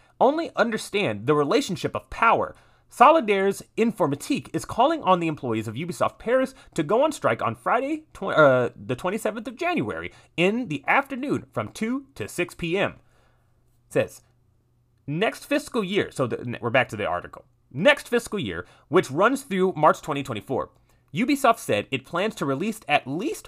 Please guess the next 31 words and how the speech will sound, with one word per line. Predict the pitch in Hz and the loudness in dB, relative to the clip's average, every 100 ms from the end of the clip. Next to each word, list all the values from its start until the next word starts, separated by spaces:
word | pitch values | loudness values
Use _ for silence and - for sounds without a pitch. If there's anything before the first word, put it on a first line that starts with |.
| - | -12
one | 131 202 269 | -2 0 0
additional | 160 143 175 - 156 | -2 -2 -4 -2 -2
announcement, | 143 120 113 82 - - _ - | 0 -2 -4 -14 -16 -20 _ 4
or | 143 123 - _ - | 4 4 -2 _ 8
unannounced | 262 202 117 113 120 | 8 6 -2 -4 -2
big | 160 180 | 0 0
game, | 120 101 92 101 | -6 -8 -10 -4
besides | 131 - 175 180 | -4 2 0 0
Skull | - 117 | -2 -2
and | 98 104 | -2 4
Bones, | 131 80 - _ _ _ | 4 2 -16 _ _ _
Avatar, | - 208 160 - 87 - - | 4 4 2 -4 -6 -6 -8
and | 190 262 - | 0 0 0
Assassin's | 156 156 131 127 | -2 0 0 -2
Creed | - 113 92 | -8 -10 -6
Mirage. | 95 117 - - _ _ _ - | 2 2 2 -4 _ _ _ -2
Guillemot | 135 156 247 | 0 2 -2
s-, | - - - | -4 -12 0
calls | 185 147 101 | 4 4 2
it | 98 - _ _ | -8 -12 _ _
the | 123 117 | -4 -4
big, | 95 180 226 170 113 120 - | -2 -4 -2 -6 -12 -18 -6
uh, | 135 117 | 2 2
the | 110 117 | 2 -2
biggest | 117 254 269 | -2 -2 -4
pipeline | - 165 - 92 98 | 2 0 0 -6 -4
in | 131 | -4
Ubisoft | 123 120 113 95 87 | -4 -4 -4 -4 -4
history | - 151 - 85 - _ _ - | -2 -4 -4 -16 -16 _ _ -4
in | 165 | -2
his | 139 123 | -2 -8